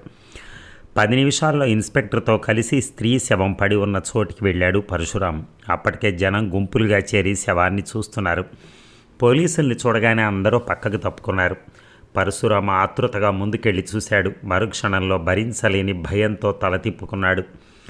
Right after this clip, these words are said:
శవం చాలా భయంకరంగా ఉంది. మెడ దగ్గర నుంచి శరీరం అంతా రెండు పట్టాల మధ్య పడుంది. పట్టాల అవతల చితికిపోయి రక్త మాంసాలు బయటకొచ్చి రూపులేనంతగా, భరించలేనంత భయంకరంగా ఉంది. ఇన్స్‌పెక్టర్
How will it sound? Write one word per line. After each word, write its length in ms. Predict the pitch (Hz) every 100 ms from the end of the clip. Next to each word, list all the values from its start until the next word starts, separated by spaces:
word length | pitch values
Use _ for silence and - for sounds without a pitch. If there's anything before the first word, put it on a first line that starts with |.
| - - -
శవం 540 | - 101 90 104 82 - -
చాలా 260 | 92 82 92
భయంకరంగా 840 | 95 92 104 107 - 107 98 98
ఉంది. 340 | 95 82 107 - - - - - _ 123
మెడ 220 | 110 107
దగ్గర 340 | 107 95 101
నుంచి 360 | 104 120 117 143
శరీరం 500 | - 110 110 104 98
అంతా 280 | 98 - 104
రెండు 340 | 95 107 107
పట్టాల 500 | 104 98 - 117 98
మధ్య 320 | 95 87 90
పడుంది. 500 | 95 90 82 101 101 - - - - - - -
పట్టాల 480 | 107 - 113 95 90
అవతల 360 | 95 107 104
చితికిపోయి 720 | 101 - - - - 123 113 104
రక్త 360 | 101 - -
మాంసాలు 540 | 120 110 104 - 110 101
బయటకొచ్చి 640 | 95 107 - 113 - 120
రూపులేనంతగా, 1000 | 101 117 123 117 107 95 98 95 98 95
భరించలేనంత 1000 | 80 92 110 123 - 110 98 95 95 -
భయంకరంగా 760 | 87 82 104 98 101 92 87
ఉంది. 340 | 85 78 95 - - - - - - - -
ఇన్స్‌పెక్టర్ 580 | 131 120 135 - 117